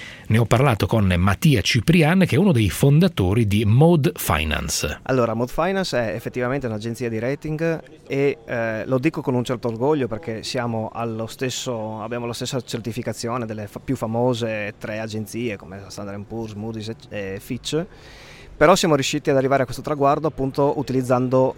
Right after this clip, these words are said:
Speaker 2: eh, la nostra tecnologia. La nostra tecnologia che significa, eh, comprensione dei dati e capacità di elaborazione dei dati,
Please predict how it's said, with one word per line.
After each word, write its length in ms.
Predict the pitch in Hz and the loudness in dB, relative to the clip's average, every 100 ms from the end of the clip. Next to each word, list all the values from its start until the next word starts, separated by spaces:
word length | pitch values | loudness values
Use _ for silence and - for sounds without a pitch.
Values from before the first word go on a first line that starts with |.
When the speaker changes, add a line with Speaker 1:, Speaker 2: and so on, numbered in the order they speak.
| - | -4
Speaker 2:
eh, 300 | 120 110 101 | -2 0 0
la 140 | 120 | 2
nostra 260 | 135 123 123 | 2 2 0
tecnologia. 560 | 113 110 110 110 104 101 | -6 -4 -4 -4 -6 -6
La 80 | 101 | -6
nostra 180 | - 143 | -6 -4
tecnologia 580 | 143 143 147 135 180 | -2 0 0 0 -2
che 140 | 170 113 | -2 -4
significa, 840 | - 117 117 110 113 - 98 98 - - - - | -6 -6 -6 -8 -10 -8 -8 -8 -12 -20 -20 -8
eh, 540 | 110 110 104 104 107 - - | -4 -2 -2 -4 -6 -10 -4
comprensione 1300 | 131 123 120 120 127 120 131 151 151 143 135 131 120 | -2 0 0 0 0 0 4 6 6 4 2 0 -2
dei 260 | 110 110 | -4 -6
dati 720 | 113 127 143 151 - 160 165 - | 0 4 4 2 -2 -4 -4 -8
e 200 | - 123 | -6 -4
capacità 500 | - - 127 131 120 | -2 -2 -2 0 4
di 60 | 131 | 4
elaborazione 520 | 123 117 117 - 120 | 4 0 -4 -4 -4
dei 160 | 110 107 | -4 -4
dati, 480 | 120 135 135 156 | 0 0 -2 -8